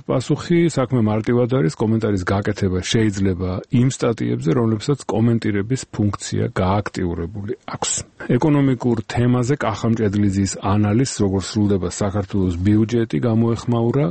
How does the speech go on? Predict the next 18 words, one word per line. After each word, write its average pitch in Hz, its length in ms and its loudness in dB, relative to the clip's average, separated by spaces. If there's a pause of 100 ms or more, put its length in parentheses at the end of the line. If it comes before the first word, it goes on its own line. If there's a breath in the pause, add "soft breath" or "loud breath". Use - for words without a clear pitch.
კანტორ 110 540 -2 (240)
სამოცდათორმეტი. 101 1000 -2 (680 loud breath)
ჯერ 151 240 2
მხოლოდ 131 240 2
დასაწყისია 113 720 0
ეს 95 160 0
ყველაფერი. 92 480 -6
"მატყუარა 110 640 2 (180)
ოროსნებს, 98 720 0
რომ 90 160 0
გადააბარებ 98 640 0
ქვეყანას 87 560 -4
და 87 160 -4
შენს 95 320 -2
მომავალს, 104 460 0 (100)
უნდა 123 320 2
შესაბამისი 101 880 -2
საფასურიც 95 800 -4